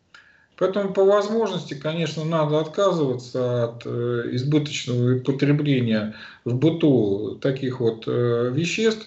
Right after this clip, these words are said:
либо использовать, э, ну, например, для той же мытья посуды, посудомоечную машину, когда сам человек, ну, не контактирует, по сути, э, с веществом, которое оказывает моющее действие, а,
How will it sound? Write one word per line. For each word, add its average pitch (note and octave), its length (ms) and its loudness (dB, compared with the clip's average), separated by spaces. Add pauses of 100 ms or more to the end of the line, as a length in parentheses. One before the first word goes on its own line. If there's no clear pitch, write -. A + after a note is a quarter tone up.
(400)
либо G3 360 4
использовать, E3+ 840 2
э, C3+ 260 -2
ну, E3 200 -2
например, C#3+ 380 0
для C#3+ 140 2
той D3 200 0
же C#3+ 100 -4
мытья C#3+ 320 0
посуды, D#3+ 580 -2
посудомоечную C#3 960 -2
машину, C#3+ 460 0
когда B2 320 0
сам C#3+ 320 2
человек, G3 460 0
ну, F3+ 180 -4
не E3 160 -2
контактирует, D#3+ 800 -2
по B2+ 100 0
сути, A#2+ 460 -4 (420)
э, B2 240 4
с B2 80 -6
веществом, D#3 640 -2
которое A#2 1000 2 (320)
оказывает A2+ 540 0
моющее C3 440 -2
действие, D#3 600 0 (440)
а, A#2+ 500 4